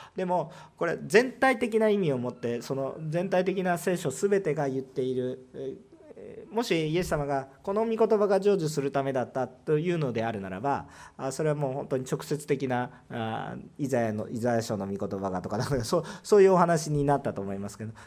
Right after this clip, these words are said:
れ聖書がっていう表現がされているっていうことは何かっていうと、イエス様は聖書がという、もうやっぱり全体、聖書すべてに関わることがやっぱり成就す-、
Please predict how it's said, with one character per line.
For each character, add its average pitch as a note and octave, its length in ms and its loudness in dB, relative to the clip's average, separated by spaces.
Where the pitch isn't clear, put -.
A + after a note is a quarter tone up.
れ D3 80 -4
聖 A#3+ 240 2
書 C#3+ 160 0
が C#3+ 120 2
っ C#3+ 120 -4
て C3+ 80 -6
い A#2 180 -2
う B2+ 60 -2
表 A#2 200 -4
現 G#2 140 -6
が A2 160 -6
さ - 140 -8
れ A2+ 100 -2
て A2+ 140 -2
い A2+ 40 0
る B2 80 -4
っ - 40 -2
て A#2 100 -8
い - 40 -4
う - 20 -6
こ G2+ 60 -6
と G#2 80 -8
は G2+ 80 -8
何 A2 260 -8
か G#2+ 120 -10
っ G#2 60 -10
て - 120 -10
い - 20 -6
う - 40 -16
と、 - 60 -6
イ D3 80 -2
エ D#3+ 40 -4
ス D3+ 60 -8
様 C3+ 60 -2
は A#2+ 40 -4
聖 A#3 220 2
書 C#3+ 140 -4
が B2 120 -2
と B2 80 -12
い A#2+ 40 -12
う、 - 20 -12
も C#3+ 160 -6
う - 80 -10
や F3+ 80 -4
っ - 20 -6
ぱ G#3 100 -4
り E3 80 -4
全 A#3 280 2
体、 B3+ 380 -4
聖 B3+ 260 -6
書 G#3+ 100 -4
す C#4 160 -6
べ D#4 140 -4
て G3 120 2
に E3 120 -6
関 D#3 180 -10
わ D#3+ 100 0
る D#3 80 -4
こ D3+ 120 -4
と F3+ 100 -4
が F3+ 100 0
や C#3+ 80 0
っ - 40 -4
ぱ D3+ 100 -4
り B2+ 120 -4
成 D3 160 2
就 A2+ 140 -2
す-、 - 200 -14